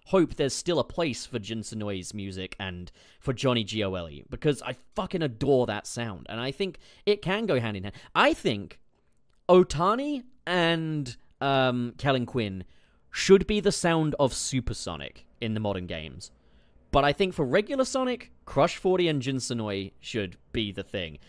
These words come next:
'Cause I just listened to, like, the Adventure One soundtrack, and it's just so much fun.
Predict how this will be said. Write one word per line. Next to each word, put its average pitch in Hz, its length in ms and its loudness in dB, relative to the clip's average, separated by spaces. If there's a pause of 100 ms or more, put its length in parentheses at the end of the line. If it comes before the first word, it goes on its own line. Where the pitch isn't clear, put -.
(200)
'Cause 247 100 0
I 285 80 8
just 277 160 0
listened 190 340 2
to, 156 60 -2
like, 147 140 4
the 139 120 0
Adventure 123 400 0
One 110 260 0
soundtrack, 107 560 -6
and 202 80 0
it's 247 100 -2
just - 160 -4
so - 100 2
much 135 160 0
fun. 87 520 -8